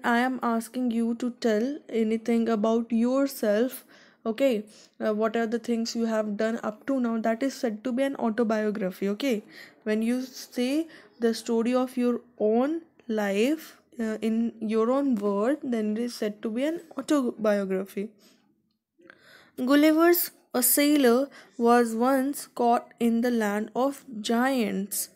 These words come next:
This is how he describes his experience, okay? Now, it's, uh, he told that once he was trapped, he was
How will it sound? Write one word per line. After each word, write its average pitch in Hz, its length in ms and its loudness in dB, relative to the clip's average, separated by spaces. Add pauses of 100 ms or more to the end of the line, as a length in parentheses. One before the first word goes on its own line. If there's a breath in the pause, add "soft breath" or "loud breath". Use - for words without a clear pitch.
(500 loud breath)
This 302 300 2
is 330 240 4
how 254 400 6
he 247 400 0 (260 loud breath)
describes 247 840 2 (100)
his 262 180 -2
experience, 254 880 0
okay? 226 380 -2 (340 loud breath)
Now, 233 460 -2
it's, - 440 -8
uh, 220 540 2
he 226 140 -2
told 247 480 0
that 220 340 -2 (380 loud breath)
once 262 420 -2
he 254 260 -4
was 247 380 0
trapped, 233 640 0 (140)
he 220 180 -2
was 247 380 -2